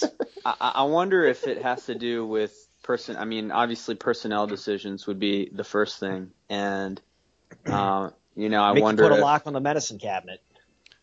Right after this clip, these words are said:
Speaker 1: Yeah, I mean, I wonder if it could be as simple as, "Look, I didn't want Rob Ryan. I wanted you to spend more money and get me a better defensive coordinator, and look what's happened." I could totally see it being something like that. I mean, I, you,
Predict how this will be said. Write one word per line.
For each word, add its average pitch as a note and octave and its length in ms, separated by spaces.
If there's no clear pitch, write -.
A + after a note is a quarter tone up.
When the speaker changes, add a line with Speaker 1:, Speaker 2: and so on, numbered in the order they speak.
Speaker 1:
Yeah, A#2 320
I G2 80
mean, B2 140
I B2 100
wonder C#3 320
if B2+ 160
it - 300
could C#3+ 220
be C3 220
as A2+ 180
simple A#2+ 400
as, G#2+ 300
"Look, A#2 240
I G#2+ 100
didn't A2+ 240
want G#2+ 200
Rob G#2 280
Ryan. G#2 300
I G#2+ 60
wanted G2+ 340
you G#2+ 80
to G#2 80
spend G#2 320
more G2+ 180
money G2+ 380
and G#2 80
get G2+ 140
me G2+ 100
a G2 60
better G2+ 260
defensive - 420
coordinator, G#2 520
and G2+ 120
look G2 140
what's - 140
happened." G#2+ 420
I A2+ 80
could A2+ 180
totally A#2+ 380
see A2+ 200
it G2 100
being G#2 160
something G#2 260
like G2 220
that. G2+ 240
I G#2 40
mean, G#2 200
I, G#2+ 200
you, A2+ 260